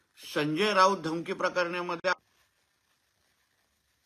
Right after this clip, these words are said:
संजय राऊत धमकी प्रकरणामध्ये अटक केलेली आहे. आता हा मयूर शिंदे नेमकं कोण? तर हे मुद्दामून तुम्हाला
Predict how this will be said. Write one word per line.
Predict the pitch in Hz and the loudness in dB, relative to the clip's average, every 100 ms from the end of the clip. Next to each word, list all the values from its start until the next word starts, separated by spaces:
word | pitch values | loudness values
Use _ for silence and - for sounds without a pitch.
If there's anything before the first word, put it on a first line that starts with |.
| _ | _
संजय | - 143 156 196 | -4 -2 0 2
राऊत | 190 190 | 4 2
धमकी | 165 165 170 | 0 -4 -4
प्रकरणामध्ये | 170 165 165 165 160 160 170 | -4 -2 -2 0 -2 -2 0
अटक | 165 127 143 - | 0 0 -8 -6
केलेली | 120 113 90 | -6 -4 -8
आहे. | - - _ _ _ _ _ _ _ _ _ _ _ _ _ - | -10 -18 _ _ _ _ _ _ _ _ _ _ _ _ _ -6
आता | 123 185 | 2 6
हा | 180 185 | 6 4
मयूर | 175 220 220 | 0 0 -2
शिंदे | 214 208 214 | -4 -2 -2
नेमकं | 202 202 196 190 | 0 -4 -4 -4
कोण? | 190 180 165 165 - _ _ _ _ _ _ _ _ _ _ _ _ _ _ _ - | 0 0 0 -2 -12 _ _ _ _ _ _ _ _ _ _ _ _ _ _ _ -6
तर | |
हे | 147 | -4
मुद्दामून | 180 170 156 190 202 202 | -2 -2 4 4 6 -2
तुम्हाला | 196 185 190 | -2 0 4